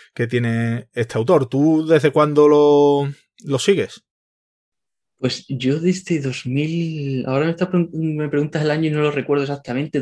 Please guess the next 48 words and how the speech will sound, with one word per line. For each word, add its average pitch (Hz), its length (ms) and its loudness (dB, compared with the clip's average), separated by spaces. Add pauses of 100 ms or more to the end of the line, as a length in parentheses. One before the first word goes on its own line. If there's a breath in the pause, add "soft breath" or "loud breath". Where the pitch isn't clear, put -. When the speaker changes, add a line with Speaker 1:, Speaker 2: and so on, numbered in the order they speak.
(120)
Speaker 1:
Sí, - 200 -4
pero 117 160 0
mucho, 131 260 2
¿no? 151 60 4
Speaker 2:
dos - 40 0
mil 127 100 -6
doce 147 340 -2
creo 147 200 0
que 143 60 -2
es, - 280 -12
es 156 240 -6
cuando, 131 680 2
porque 135 380 0
se, - 160 -10
se 135 140 -8
publicó 127 340 0
primero, 147 320 -2
por, 139 240 0
bueno, 143 200 -6
es 131 40 -14
que - 80 -14
se 151 80 -10
ha 151 60 -10
publicado, 143 320 0 (100)
eh, 127 180 -4
también 135 260 -4
la 151 40 -2
historia 151 320 -2
de 147 140 2
un 147 120 -2
día 147 160 -4
se 143 140 -6
podría 139 240 0
hablar 139 240 -2
de 135 180 -4
cómo 139 200 -8
se 139 100 -4
publicó 131 400 -4
Malaz 131 300 -2
en 143 80 -4
español, 135 420 -4 (300 soft breath)
porque 127 180 -2
es 127 60 2
una 139 100 4
saga 147 220 0
que 139 80 -2
se 135 100 -2
ha 135 320 -2